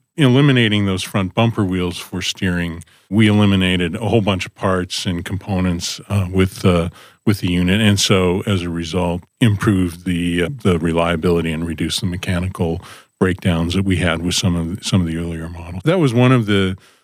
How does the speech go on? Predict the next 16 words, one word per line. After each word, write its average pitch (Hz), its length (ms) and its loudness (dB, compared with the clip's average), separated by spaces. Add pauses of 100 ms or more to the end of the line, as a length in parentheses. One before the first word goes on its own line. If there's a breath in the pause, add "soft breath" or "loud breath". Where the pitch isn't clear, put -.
(120)
big 95 200 2
and, 92 360 -2
and 101 120 0
primary 95 380 0
changes 85 720 -4
we 113 260 0
made 90 240 0
with 87 200 -4
the 92 80 -6
unit. 92 380 0
The 147 140 4
other 226 140 2
thing 117 280 2
we 101 100 0
did 98 280 0
was 95 320 -2